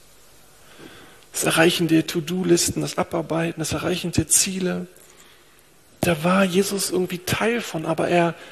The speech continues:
er war nicht der Fixpunkt. Und was ich machen muss, ist, mich zu entleeren,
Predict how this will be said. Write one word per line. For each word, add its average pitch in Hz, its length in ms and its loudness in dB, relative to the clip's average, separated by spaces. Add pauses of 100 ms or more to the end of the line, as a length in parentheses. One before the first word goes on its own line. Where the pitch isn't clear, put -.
(340)
er 160 160 -4
war 185 100 6
nicht 190 220 0
der 196 80 0
Fixpunkt. - 1000 -8 (1000)
Und 156 100 0
was 196 140 4
ich 180 160 2
machen 202 340 4
muss, 156 220 -2
ist, - 260 -4
mich 165 220 -6
zu - 160 -8
entleeren, 165 960 -2